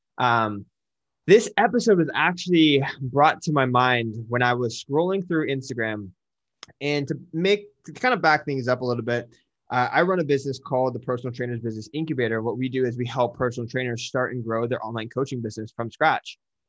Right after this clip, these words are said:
And one of the ways that we get clients is through cold prospecting. You know, there's other ways too, you know, influencer marketing, uh, Facebook ads, paid traffic, um, you know, inbound traffic,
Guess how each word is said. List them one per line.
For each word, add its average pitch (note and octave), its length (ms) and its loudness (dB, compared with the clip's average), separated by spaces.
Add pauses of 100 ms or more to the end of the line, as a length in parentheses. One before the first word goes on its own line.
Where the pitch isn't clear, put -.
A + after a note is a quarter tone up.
(100)
And C3 440 0
one C#3 280 -2
of G3 80 -2
the G3+ 80 4
ways C#3+ 260 2
that C3 100 -2
we B2+ 180 -2
get A#2+ 240 0
clients E3 340 -4
is A#2+ 100 -12
through B2 160 -6
cold B2 280 -6
prospecting. G#2 720 -4 (160)
You A#2+ 100 -8
know, G#2+ 120 -6
there's C#3 160 0
other E3 200 4
ways D#3 220 2
too, D3+ 240 -2
you C#3 80 -4
know, B2 300 -4
influencer C#3 480 -2
marketing, B2+ 720 -2 (360)
uh, A2 220 -2
Facebook C#3+ 440 0
ads, B2 680 2
paid C3+ 200 0
traffic, A#2+ 600 0 (320)
um, G#2 540 -10
you A#2 120 -8
know, A2+ 140 -4
inbound D3+ 380 2
traffic, C#3 580 0